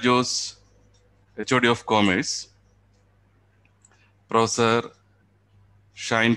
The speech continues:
Paul, webinar series coordinator. And my dear teachers from other colleges, students and research scholars from other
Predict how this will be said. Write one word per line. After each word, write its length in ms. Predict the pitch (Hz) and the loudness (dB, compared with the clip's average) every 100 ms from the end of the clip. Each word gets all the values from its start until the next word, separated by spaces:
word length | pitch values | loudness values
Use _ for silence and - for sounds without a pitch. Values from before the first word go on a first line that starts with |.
| 123 | 0
Paul, 180 | 113 156 - _ _ _ _ _ _ _ _ _ _ _ _ _ _ _ _ | -2 -2 -10 _ _ _ _ _ _ _ _ _ _ _ _ _ _ _ _
webinar 360 | 117 117 120 120 117 - | -2 2 2 2 0 -4
series 320 | 117 113 113 - | -2 -2 -4 -4
coordinator. 520 | 104 101 95 - 107 151 _ _ _ _ _ _ _ _ _ _ _ _ _ _ _ - | -2 0 -2 -4 -8 -8 _ _ _ _ _ _ _ _ _ _ _ _ _ _ _ -4
And 140 | 110 | 0
my 80 | 113 110 113 | 2 0 0
dear 200 | 113 113 - _ _ _ | 0 -2 -6 _ _ _
teachers 480 | 120 113 123 117 117 - | -6 -4 -2 -2 -4 -6
from 280 | 113 110 - _ _ - | -4 -4 -10 _ _ -6
other 240 | 101 110 110 | -4 -4 -2
colleges, 480 | 117 110 107 113 147 - - _ _ _ _ _ _ _ _ _ _ _ _ _ - | -2 0 -4 -6 -8 -10 -16 _ _ _ _ _ _ _ _ _ _ _ _ _ -10
students 680 | 127 123 127 131 - - - _ _ _ _ _ _ _ - | -4 0 2 0 -2 -12 -18 _ _ _ _ _ _ _ -8
and 160 | 110 107 | -4 -2
research 240 | 113 127 117 | -2 -4 -4
scholars 400 | - 117 120 123 | -2 0 0 -2
from 240 | - 120 117 | -4 0 0
other 140 | 110 | 0